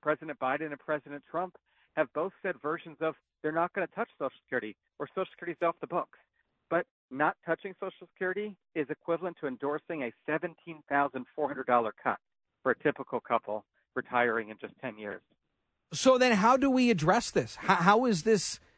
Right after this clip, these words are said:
Speaker 2: how is this, th-, how do we, how do we attack this issue so we don't see this in twenty thirty-three?
Speaker 1: So th-, there's only a few levers to choose from. It's actually not that hard as a math problem. You can adjust the payroll tax rate.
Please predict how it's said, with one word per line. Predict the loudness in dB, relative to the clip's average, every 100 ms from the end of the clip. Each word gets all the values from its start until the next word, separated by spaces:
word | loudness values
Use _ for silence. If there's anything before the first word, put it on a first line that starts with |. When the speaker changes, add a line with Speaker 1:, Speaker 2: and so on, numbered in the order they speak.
| _
Speaker 2:
how | 6 6
is | 6 2
this, | 4 2 0 -8 -4
th-, | -2 -2 0
how | 4 4
do | 4
we, | 2 0 4
how | 4
do | 6
we | 4
attack | 4 4 4
this | 2 4
issue | 2 2 -2
so | 0
we | 2
don't | 2 -2 -4
see | -2
this | 0 -2
in | -4
twenty | -2 -2 0
thirty-three? | -2 -6 -8 -14 -14 _ _ _ _ _ _ _ _ _ _ _ _ _
Speaker 1:
So | 2
th-, | 2 -2 -2
there's | 0 0
only | -2 -4
a | -6 -8
few | -8 -4
levers | -4 -4 -8
to | -10 -10
choose | -10
from. | -8 -6
It's | -4
actually | -4 -4
not | -2 0 -2 _
that | -4 -4 -4
hard | -2 -2 -4 -10
as | -14
a | -8
math | -6 -8 _
problem. | -12 -12 -14 -20 _ _ -14
You | -10
can | -6 -6
adjust | -6 -4 -4 -4 _ _ _ _
the | -10
payroll | -4 -2 -2
tax | -4 -6 _
rate. | -4 -2